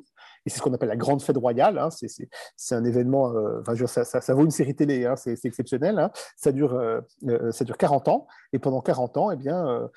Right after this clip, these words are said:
euh, Bruno va tenir toute cette période, elle va, elle va finir par être exécutée en six cent treize, euh,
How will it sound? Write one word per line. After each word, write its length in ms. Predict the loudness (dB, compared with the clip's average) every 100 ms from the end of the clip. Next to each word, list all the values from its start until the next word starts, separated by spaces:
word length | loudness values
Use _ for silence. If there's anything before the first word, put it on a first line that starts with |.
| -20 _
euh, 260 | -2 -2 -2
Bruno 340 | 2 6 6
va 120 | 6 2
tenir 320 | 0 0 0 _
toute 140 | -12
cette 200 | -10 -6
période, 220 | 0 2
elle 80 | 2
va, 60 | 0
elle 120 | -2
va 120 | -6
finir 240 | -4 -4 -2
par 100 | -4
être 140 | -2
exécutée 340 | -4 -6 -2
en 60 | -2
six 140 | -2
cent 120 | -10 -6
treize, 400 | 2 2 2 0 -4 -14 0
euh, 140 | 2